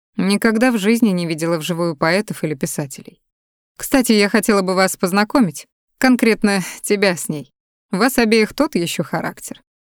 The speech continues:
Интересно было бы посмотреть, как бы вы общались друг с другом. Кто знает, может, она и о тебе что-нибудь когда-нибудь написала бы». «Да, конечно. Интересно будет кому-нибудь история моей жизни».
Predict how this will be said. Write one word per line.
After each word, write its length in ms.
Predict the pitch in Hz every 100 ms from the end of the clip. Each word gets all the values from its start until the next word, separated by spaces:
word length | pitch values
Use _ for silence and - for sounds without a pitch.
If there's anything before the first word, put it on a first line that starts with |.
| _ _ -
Интересно 500 | 214 294 294 - 240
было 160 | 240
бы 160 | 220 214
посмотреть, 600 | 214 - 220 247 269 -
как 180 | - 170
бы 100 | 156
вы 160 | 156 165
общались 580 | - - 240 185 156
друг 280 | 143 170 151
с 60 | 151
другом. 420 | 160 151 147 - _ _ _
Кто 200 | - 302
знает, 300 | 262 170 151
может, 300 | 165 160 160
она 280 | 165 165 160
и 40 |
о 20 | 160
тебе 300 | - 160 240
что-нибудь 460 | - 233 208 214
когда-нибудь 580 | - 196 185 190 180 180
написала 640 | 180 - 185 - 175 170
бы». 140 | 160 175 _ _ _ _ _ -
«Да, 420 | 185 208 202 165 -
конечно. 640 | 208 196 180 - 185 - _ _
Интересно 580 | 202 208 254 262 247 190
будет 280 | 170 165 -
кому-нибудь 520 | 190 185 180 160 147
история 400 | 180 - 180 170
моей 320 | 165 170 165
жизни». 480 | 156 160 143 -